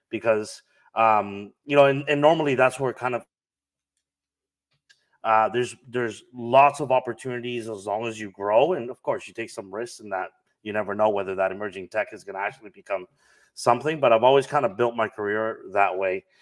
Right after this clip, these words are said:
Uh, and always k-, kind of, like, by commodity,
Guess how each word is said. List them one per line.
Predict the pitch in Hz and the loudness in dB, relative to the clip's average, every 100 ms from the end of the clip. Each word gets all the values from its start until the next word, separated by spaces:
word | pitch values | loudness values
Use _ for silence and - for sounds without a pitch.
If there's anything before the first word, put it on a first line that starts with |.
| _ _ | _ _
Uh, | 113 113 120 | 4 6 6
and | 127 135 | 6 6
always | 160 151 - | 6 4 -4
k-, | - - | -16 -2
kind | 156 160 | 0 2
of, | |
like, | 151 127 | 2 6
by | 139 131 _ _ _ _ _ _ _ _ _ _ _ _ _ _ _ _ - | 4 4 _ _ _ _ _ _ _ _ _ _ _ _ _ _ _ _ -8
commodity, | 143 120 110 117 120 127 151 | -4 2 4 2 -2 -8 -12